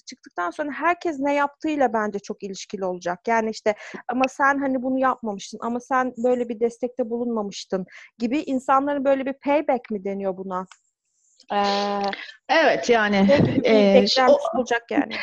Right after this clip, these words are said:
Speaker 2: bir de şey yapalım yani, bir, e, oturup bu işin, e, otopsisini yapalım.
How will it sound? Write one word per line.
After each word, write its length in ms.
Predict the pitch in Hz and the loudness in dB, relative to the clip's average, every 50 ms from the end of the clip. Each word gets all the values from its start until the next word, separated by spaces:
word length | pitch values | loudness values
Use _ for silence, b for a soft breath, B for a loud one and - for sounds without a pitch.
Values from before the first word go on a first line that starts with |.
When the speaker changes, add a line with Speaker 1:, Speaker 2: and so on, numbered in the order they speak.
| B B B - | B B B 4
Speaker 2:
bir 120 | 403 415 392 | 4 6 6
de 120 | 415 453 | 6 6
şey 160 | - 453 427 | 6 6 6
yapalım 340 | 339 330 330 233 202 196 214 | 6 6 6 4 6 6 6
yani, 340 | 214 202 202 208 208 214 226 | 4 4 4 4 2 4 4
bir, 320 | 262 269 262 262 - - | 4 4 4 4 2 4
e, 220 | - 202 196 180 - | 4 6 6 6 4
oturup 420 | 240 254 - 294 320 339 - - | 4 4 4 2 2 2 2 4
bu 100 | 294 254 | 4 4
işin, 300 | 233 - - 330 359 339 | 4 4 4 4 4 4
e, 340 | - - 233 233 226 226 226 | 4 4 4 4 4 4 4
otopsisini 600 | 240 240 - 359 349 359 359 330 - 370 381 370 | 4 4 4 2 4 4 2 2 4 6 4 6
yapalım. 500 | 302 196 - - 175 160 139 135 - | 4 4 4 4 4 4 4 2 0